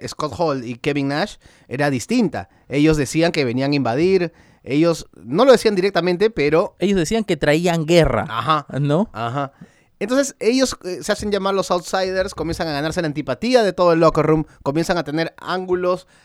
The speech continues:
Speaker 1: ahí con varios luchadores, comienzan a invadir la, las cabinas de transmisión,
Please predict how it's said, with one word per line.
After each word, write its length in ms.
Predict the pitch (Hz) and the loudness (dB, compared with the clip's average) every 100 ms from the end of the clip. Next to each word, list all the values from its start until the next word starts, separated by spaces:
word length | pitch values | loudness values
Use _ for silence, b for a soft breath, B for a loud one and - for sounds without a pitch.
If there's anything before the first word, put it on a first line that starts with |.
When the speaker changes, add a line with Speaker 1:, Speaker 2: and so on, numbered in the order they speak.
| b | b
Speaker 1:
ahí 260 | 131 147 170 | -2 -2 0
con 400 | 190 185 175 - - _ _ | 2 2 2 -6 -14 _ _
varios 280 | 107 160 170 | -4 -2 0
luchadores, 400 | 165 160 165 175 | 0 0 2 2
comienzan 300 | 170 185 233 | 0 -2 -2
a 20 | 226 | 0
invadir 460 | 190 147 175 214 208 | 2 2 2 0 0
la, 540 | 101 143 139 131 131 | -2 0 0 0 -2
las 140 | 131 | -4
cabinas 320 | - 151 190 196 | -2 2 4 4
de 60 | |
transmisión, 760 | 165 139 127 - 208 208 180 | 2 -2 -4 0 2 4 2